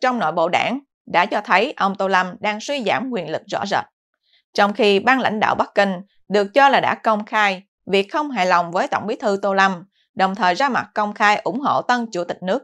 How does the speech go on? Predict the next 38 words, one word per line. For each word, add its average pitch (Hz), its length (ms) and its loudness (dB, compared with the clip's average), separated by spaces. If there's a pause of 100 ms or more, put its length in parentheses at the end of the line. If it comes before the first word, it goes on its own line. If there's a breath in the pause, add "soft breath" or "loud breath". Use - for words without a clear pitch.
Lương 220 280 -4
Cường. 180 200 0 (760)
Với 220 240 4
tham 269 180 2
vọng 175 300 2
độc 175 200 4 (100)
chiếm 220 180 2 (120)
quyền 175 200 -2
lực 165 180 0
cao 185 200 2
nhất 254 220 -4
trong 240 180 2
đảng, 202 280 0 (340)
theo 220 160 6
mô 247 140 4
hình 202 260 2
nhất 208 180 -4
thể - 160 0
hóa, 214 380 2 (240)
phe 254 160 4
Hà 226 160 0
Tĩnh 208 380 0
cũng 190 220 2
như 208 200 2
nhóm 196 280 0
lợi 185 140 2
ích - 180 0
Nghệ 170 140 -2
An 185 340 0 (240)
là 196 220 2
mục 185 200 0
tiêu 214 180 2
xóa 240 240 0
bỏ 175 180 2
hàng 190 280 -4
đầu 170 200 2
của 156 200 -4
ông 185 300 -2